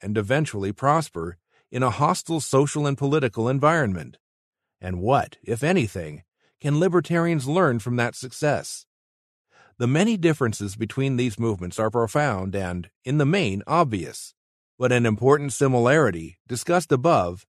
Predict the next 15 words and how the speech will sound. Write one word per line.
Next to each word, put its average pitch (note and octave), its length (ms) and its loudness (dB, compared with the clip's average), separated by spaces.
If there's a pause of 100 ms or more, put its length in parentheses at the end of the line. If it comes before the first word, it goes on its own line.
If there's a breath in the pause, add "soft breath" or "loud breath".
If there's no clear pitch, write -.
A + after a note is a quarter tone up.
(160)
is G3 180 -6
not F#3+ 260 4
so C3 220 2
obvious, F#2 680 0 (560)
namely A2 520 0
the B2 160 2
deep D3+ 320 0
and C3+ 140 2
lasting C#3+ 420 0
interest C#3 440 0
of A2 140 -2
both E3 280 4
movements D#3 460 0
in C#3 140 0
ideas, C#3 760 -2